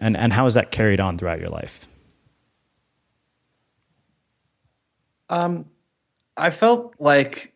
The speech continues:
Speaker 2: and, and still feel like a complete, uh, weirdo. Like, like <laughs> that,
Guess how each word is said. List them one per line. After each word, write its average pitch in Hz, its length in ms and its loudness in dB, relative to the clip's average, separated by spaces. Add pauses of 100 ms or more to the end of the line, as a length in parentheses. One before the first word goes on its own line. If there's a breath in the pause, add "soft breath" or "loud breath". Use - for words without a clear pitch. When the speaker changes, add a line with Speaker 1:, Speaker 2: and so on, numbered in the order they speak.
Speaker 2:
and, 143 240 4
and 143 160 4
still 208 300 2
feel 139 200 2
like 117 220 4
a 117 80 0
complete, 139 800 0 (500)
uh, 117 200 -4
weirdo. 135 720 2
Like, 123 300 0 (120)
like 123 220 -2
<laughs> - 20 -18
that, 143 560 2